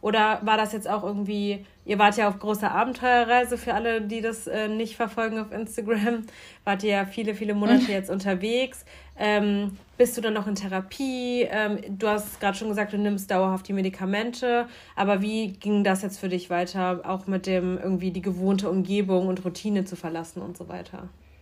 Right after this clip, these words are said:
Speaker 2: Mm. Also, da ich wusste, dass eben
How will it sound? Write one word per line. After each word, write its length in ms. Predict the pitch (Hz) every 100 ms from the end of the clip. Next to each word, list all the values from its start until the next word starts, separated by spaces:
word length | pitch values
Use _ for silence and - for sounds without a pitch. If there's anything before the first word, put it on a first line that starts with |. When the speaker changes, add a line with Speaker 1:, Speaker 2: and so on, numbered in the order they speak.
| - - _ _ _ _ _ _ _
Speaker 2:
Mm. 380 | 208 220 220 214 202 _ _ - - - - - - - _ _ _ _ _ _ _ _ -
Also, 540 | 190 196 196 - 196 180
da 320 | - 185 196 -
ich 240 | 202 - 175 175
wusste, 720 | 285 302 - - 196 170 - - _ _ _
dass 320 | 185 185 185
eben 720 | - 190 185 180 185 180 185